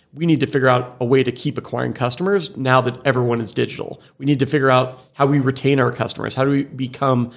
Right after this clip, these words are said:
a mission critical solution for that user base?" And so recasting that go-to-market strategy, but doing so in a way that can see the light of day, again, days and months rather than years,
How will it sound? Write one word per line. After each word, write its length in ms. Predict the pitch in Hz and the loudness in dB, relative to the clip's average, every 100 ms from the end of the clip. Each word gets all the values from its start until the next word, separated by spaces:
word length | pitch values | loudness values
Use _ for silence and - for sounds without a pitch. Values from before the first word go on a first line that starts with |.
| - | -14
a 100 | - | -4
mission 380 | 120 127 135 127 | 2 2 2 0
critical 380 | 123 131 123 120 | 0 -2 -2 -4
solution 480 | - 123 120 120 107 | -2 -2 -2 -2 -6
for 140 | 117 | -2
that 160 | 113 - | -2 -2
user 240 | 113 113 | -6 -6
base?" 280 | 113 104 - - - _ - | -6 -6 -8 -10 -20 _ -2
And 200 | 131 120 | 0 4
so 480 | 151 127 123 - - | 4 4 2 -4 -16
recasting 800 | 135 175 - 131 131 143 185 165 | -8 -8 -6 -4 -2 0 -2 0
that 180 | 131 131 | 0 2
go-to-market 520 | 131 123 120 123 180 | 2 2 0 -2 -4
strategy, 400 | - 139 156 170 | -2 0 0 -2
but 280 | 135 123 117 | -4 -4 -2
doing 240 | 135 143 | -2 0
so 220 | 131 131 | 0 0
in 60 | 120 | 0
a 40 | |
way 220 | 113 117 123 | 0 0 0
that 160 | - | -4
can 100 | 113 | -6
see 160 | - 127 | -2 -2
the 80 | 117 | -2
light 200 | 117 110 | -2 -2
of 120 | 95 | -4
day, 400 | 110 117 117 - - - | -6 -4 -6 -8 -18 -8
again, 500 | 131 160 117 110 107 - _ - | 2 4 4 0 -8 -18 _ -6
days 380 | 139 135 131 | 2 4 4
and 100 | 117 | 2
months 460 | 113 156 135 120 - | 2 4 4 2 0
rather 240 | 120 117 | 0 0
than 160 | 117 110 | 0 0
years, 500 | 131 175 127 120 - | 0 2 2 0 -6